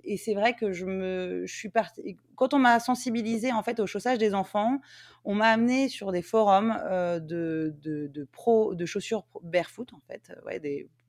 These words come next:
des, des gens qui, qui ne juraient que par ça. Et, et j'ai commencé à m'intéresser à, à ces forums parce que, parce qu'on parlait que pieds déjà. C'était la première fois où on parlait que pieds et chaussures, un monde incroyable,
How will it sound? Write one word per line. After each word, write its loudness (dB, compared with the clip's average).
des, -2
des 2
gens 0
qui, -6
qui -8
ne -2
juraient 0
que -4
par 2
ça. 4
Et, -4
et -4
j'ai -4
commencé 0
à 2
m'intéresser 0
à, 4
à -4
ces -8
forums 2
parce -4
que, -2
parce -8
qu'on -12
parlait -2
que -10
pieds -8
déjà. -2
C'était -10
la -4
première -10
fois 0
où -4
on -4
parlait -4
que -4
pieds -4
et -4
chaussures, -6
un -2
monde -4
incroyable, -4